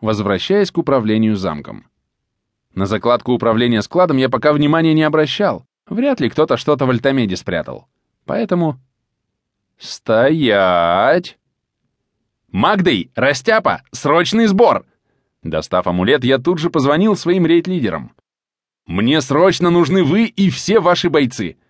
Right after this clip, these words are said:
Две минуты, затем открывайте портал по координатам!» На замок совершено нападение. Нападающие — стражники Нарлака и свободные жители.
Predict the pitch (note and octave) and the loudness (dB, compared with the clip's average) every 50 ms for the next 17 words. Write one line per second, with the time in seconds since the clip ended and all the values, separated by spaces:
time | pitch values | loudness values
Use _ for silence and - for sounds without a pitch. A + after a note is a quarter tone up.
0 | _ _ _ F#2+ F#2 G#2+ B2+ D#3+ E3+ F3 E3+ F3 D#3 A#2 A#2 G2+ A#2 A2+ - G3 | _ _ _ -6 -2 0 2 2 2 2 2 2 0 0 -2 -2 -2 -2 0 0
1 | F#3+ F3+ C3 - D#3 D#3+ E3+ E3 E3 D#3+ C3 D3+ D3 C#3+ - G3+ G3 - - D#3+ | 0 0 -2 0 0 0 0 0 0 -2 -2 -2 -2 0 2 0 2 0 -2 -2
2 | C#3 E3+ E3+ D3+ D3+ E3 D#3+ C3 G#2 F#2+ E2+ D2+ - - _ _ _ _ _ _ | 0 0 0 0 0 0 0 0 -2 -4 -6 -8 -12 -16 _ _ _ _ _ _
3 | _ _ _ _ _ _ _ _ _ _ _ _ _ _ _ _ _ _ _ _ | _ _ _ _ _ _ _ _ _ _ _ _ _ _ _ _ _ _ _ _
4 | _ _ _ _ _ _ _ A2 G2+ F#2+ F2+ F2 F2+ A2+ C#3 D#3+ E3+ E3 - - | _ _ _ _ _ _ _ -4 -2 -2 -2 -2 0 0 0 0 0 -2 -4 -8
5 | - - - - G3 F3 F3 D#3+ C#3+ - E3+ D3+ C3+ B2+ B2+ B2+ B2 C3 B2 A#2+ | -14 -14 -4 0 0 2 2 0 0 0 0 0 2 2 2 2 0 0 0 0
6 | G2+ F2+ E2+ D#2+ D#2 C2+ - - _ _ _ _ _ _ _ _ - A#2 G#2 F#2+ | -2 -4 -6 -8 -10 -12 -14 -18 _ _ _ _ _ _ _ _ -4 -2 -2 0
7 | G#2+ G2+ A2 D3 F#3 F3+ E3+ - - F#3+ F#3+ F3+ - - _ _ - - - G3 | 0 0 2 2 2 2 0 -2 -2 -2 -2 -2 -2 -6 _ _ -12 -6 -2 0
8 | G3 F#3+ D#3+ F3 D#3+ B2 C3+ C3 B2 A2+ G#2 G#2 A#2+ D3 E3+ E3+ G#3 F#3+ - - | 0 2 2 0 -2 0 0 0 0 0 0 0 0 0 0 0 -2 -2 -2 -2
9 | F3+ E3+ - - F#3+ E3 D3 D#3+ D3+ D#3+ F3 F3 D#3+ C#3+ D#3+ B2+ - F#2+ E2+ D2+ | -2 -2 0 0 0 2 2 0 0 2 0 0 0 0 -2 -2 -2 -6 -10 -10
10 | C2+ - | -12 -16